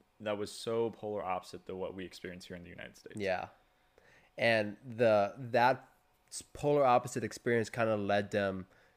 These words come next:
Speaker 2: to raise, raise us in the way, like, education is number one. And I agree, education is number one. Um, but living here for the time that I have lived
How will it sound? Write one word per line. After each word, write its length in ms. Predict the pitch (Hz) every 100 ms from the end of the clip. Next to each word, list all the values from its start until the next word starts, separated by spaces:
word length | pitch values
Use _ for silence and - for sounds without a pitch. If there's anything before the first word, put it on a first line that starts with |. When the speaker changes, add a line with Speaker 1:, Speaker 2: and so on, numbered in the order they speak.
| _ _
Speaker 2:
to 200 | - 110
raise, 420 | 95 104 120 101 110 -
raise 280 | 117 120 120
us 180 | 113 -
in 60 |
the 80 | 107
way, 140 | 104 98
like, 140 | 95
education 640 | 107 107 113 110 101 117 104
is 340 | 110 101 95
number 340 | 98 98 95 92
one. 260 | 82 76 -
And 100 | 90
I 100 | 131
agree, 360 | 123 139 92 -
education 560 | 98 - 120 113 101
is 140 | 104 104
number 260 | 92 82
one. 180 | 76 50 - _ _ _ _ -
Um, 340 | 87 80 - - _ _ _ _
but 360 | 110 113 101 104 107
living 380 | 117 123 123 123
here 200 | 120 113
for 120 | 117
the 100 | 101
time 240 | 117 101 92
that 120 | 90
I 20 |
have 160 | 98 87
lived 360 | 95 101 90